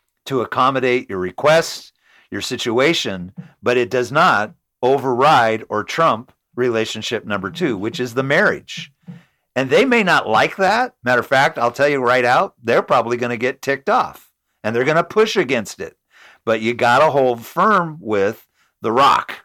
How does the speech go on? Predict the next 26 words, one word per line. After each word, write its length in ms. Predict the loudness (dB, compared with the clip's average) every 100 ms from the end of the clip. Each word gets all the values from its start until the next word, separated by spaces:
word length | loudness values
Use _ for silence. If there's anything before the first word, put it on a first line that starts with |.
| -2
That's 300 | -2 -2 -2
your 100 | 2
wife. 540 | 4 4 2 -2 -10 -20 -18 -6
The 160 | 0
hard 240 | 2 2 0
place 340 | 0 0 0
is 180 | -4 -6
your 100 | -6
children, 760 | -4 2 2 2 0 -4 -6 -12 _ -20 _
step 540 | -12 -10 -2 0 0 -6 _ _
children, 480 | -4 -2 -2 -6 -4
biological 640 | 2 4 4 4 2 -2 -4
children. 460 | -2 -2 -2 -6
We 140 | -6 -4
love 320 | 0 0 0
you, 380 | -2 -2 -4 -6 0
but 320 | 2 2 -4 _ -10
you 240 | -6 -6
do 240 | -6 -6
not 420 | -2 0 2 0 -6
take 220 | -10 -8
the 100 | -6
role 440 | -2 -2 -2 -6 -14 _ -12
of 260 | -4 -2 -2
stepping 460 | -6 -4 -4 -6 -8
in 340 | -8 -10 -12